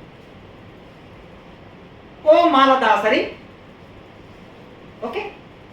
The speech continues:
మాకన్నా మీరు కాస్త ముందు చదువుకున్నారు, మాకన్నా ముందు చైతన్యవంతమయ్యారు, మాకన్నా మీరు ఉద్యోగాలకు ముందుకెళ్ళారు, మన కింద ఉన్నటువంటి వాళ్ళు అందరూ అందుకోలేకపోతున్నారు మిమ్మల్ని, కనుక ఉన్న పదిహేను శాతాన్ని మనం అందరం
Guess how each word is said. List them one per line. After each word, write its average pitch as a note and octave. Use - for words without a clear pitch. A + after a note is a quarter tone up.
మాకన్నా F#4+
మీరు F4
కాస్త D4
ముందు C4+
చదువుకున్నారు, A3
మాకన్నా G4
ముందు D#4
చైతన్యవంతమయ్యారు, G#3+
మాకన్నా F#4
మీరు F4+
ఉద్యోగాలకు C#4+
ముందుకెళ్ళారు, A#3
మన F4+
కింద F#4+
ఉన్నటువంటి F4
వాళ్ళు C#4+
అందరూ C4
అందుకోలేకపోతున్నారు A#3
మిమ్మల్ని, G3+
కనుక F#4+
ఉన్న F#4
పదిహేను D4+
శాతాన్ని C4
మనం D#4
అందరం C#4